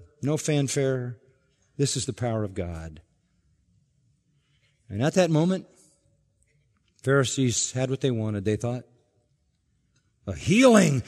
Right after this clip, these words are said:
violating the Sabbath. Forget the healing idea. He violated the Sabbath, and he did it to an unclean, sinful man under divine judgment. What a lawbreaker he is.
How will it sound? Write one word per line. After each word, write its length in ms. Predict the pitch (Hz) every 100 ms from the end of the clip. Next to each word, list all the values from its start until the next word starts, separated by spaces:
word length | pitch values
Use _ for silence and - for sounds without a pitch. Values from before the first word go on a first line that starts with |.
| - 113
violating 640 | 160 240 254 247 240 226
the 80 | 185
Sabbath. 520 | - 214 202 127 -
Forget 380 | 147 151 247 -
the 80 | 156
healing 420 | 202 320 247 156
idea. 440 | 127 120 135 160 - - - -
He 140 | 190
violated 580 | 156 240 294 262 247 214
the 80 | 190
Sabbath, 680 | - 233 190 156 - - -
and 100 | 196
he 120 | 196
did 180 | 190 330
it 160 | 330
to 160 | - 214
an 100 | 175
unclean, 680 | 208 294 311 - 262 269 247
sinful 540 | - 262 277 - 226
man 340 | 202 240 233 214
under 240 | 233 208
divine 420 | 160 165 220 214
judgment. 580 | 131 180 208 147 135 - - _ _ _ _ _ _ _ _ _ _ _ _ _ _
What 200 | 117 143
a 80 | 127
lawbreaker 720 | 113 113 170 160 143 127 117 101
he 120 | 87
is. 320 | 87 - -